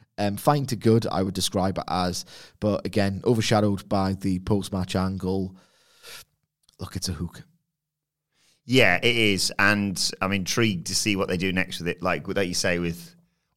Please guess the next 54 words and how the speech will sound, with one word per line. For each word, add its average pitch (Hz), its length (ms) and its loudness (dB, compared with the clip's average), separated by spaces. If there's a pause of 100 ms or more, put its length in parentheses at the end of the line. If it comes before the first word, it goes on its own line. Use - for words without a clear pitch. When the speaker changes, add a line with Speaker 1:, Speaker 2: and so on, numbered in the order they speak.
Speaker 2:
ominous 104 800 0
<laughs> - 40 -20
excitement 98 920 -2
regarding 85 560 -2
it. 73 260 -6
And, 113 340 0
uh, 107 400 6 (720)
yeah, 135 320 6
I 113 40 4
mean, 123 240 2
like 120 160 6
you 107 40 -2
say, 101 380 0
I, 113 80 2 (120)
I 101 60 -2
don't 131 160 4
wanna 117 200 4
take - 400 0
away 104 240 4
from 95 240 -2
Gacy 104 440 2
being 101 160 0
a 98 60 -2
performer, 101 640 -2 (220)
but 95 60 -2
I 92 100 2
do 113 200 4
wanna 98 180 2
say 90 340 2
that 90 240 0
if 87 240 -10
Ciampa 107 380 0
can 95 160 -4
carry 104 360 2
Gacy, 98 720 -2
even 92 160 -18
though, 95 140 -2
like 92 220 -6
you 85 60 -10
say, 87 160 -4
I 82 80 -4
don't 92 120 -4
think 85 120 -12
he 92 80 -10
was 92 100 -8
being 90 240 -6
carried 95 440 -4
too 98 180 -4
much 113 240 -2
here, 82 140 -4
I 82 40 -6
thought 87 180 -12
he 73 60 -14
was 87 140 -14